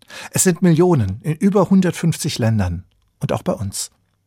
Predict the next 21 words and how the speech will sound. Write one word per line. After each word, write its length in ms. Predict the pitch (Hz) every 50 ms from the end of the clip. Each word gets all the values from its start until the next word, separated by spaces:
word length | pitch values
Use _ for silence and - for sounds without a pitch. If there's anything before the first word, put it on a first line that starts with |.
| _ _ _ _ _ _ _ _ _ - - - - - - -
Sie 120 | - - 139
sind 220 | - 196 220 -
mit 140 | - 170 -
ihren 200 | 156 120 - 123
Gedanken 540 | 123 113 - 127 127 156 190 - 220 220 247
und 160 | - - -
Gebeten 500 | - 117 - 131 123 143 - - 180 170
bei 140 | 156 104 104
Menschen 460 | 110 113 120 151 151 - - 185 202
in 220 | - - 135 - -
Angst 340 | 127 123 135 135 - - -
und 200 | 165 160 160 -
Not. 380 | 123 110 95 92 - - - _ _ _ _ _ _ _ _ _ _ _ - - - -
Sie 140 | - -
beten 340 | 120 143 160 185 196 165 131
für 120 | - - 120
den 120 | 123 123
Frieden 460 | - - 180 196 208 - - 92 135
und 160 | 160 107 98
für 120 | - - 139
Versöhnung, 580 | - 135 120 - 143 143 156 117 101 90 95